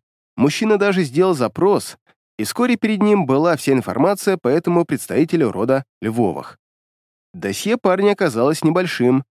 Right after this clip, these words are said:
но довольно, как ему казалось, занятным. Бездарный младший сын великого рода семнадцать лет прожил жизнь впустую в пьянках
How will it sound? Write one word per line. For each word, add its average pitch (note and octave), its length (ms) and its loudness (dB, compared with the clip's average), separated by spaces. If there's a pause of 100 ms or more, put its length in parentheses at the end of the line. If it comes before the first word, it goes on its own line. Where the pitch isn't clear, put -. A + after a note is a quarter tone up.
(200)
но C3 180 2
довольно, B2+ 380 0
как D#3 180 -6
ему C#3+ 160 2
казалось, A2+ 560 -4 (160)
занятным. G2+ 720 -2 (580)
Бездарный G3 560 0
младший G3 380 0
сын D#3+ 260 2
великого A2+ 460 -2
рода D3 380 0 (320)
семнадцать G#3 520 0
лет F#3+ 260 0
прожил C3 400 0
жизнь C#3 340 0
впустую F3+ 640 0
в - 80 -12
пьянках E3 600 -2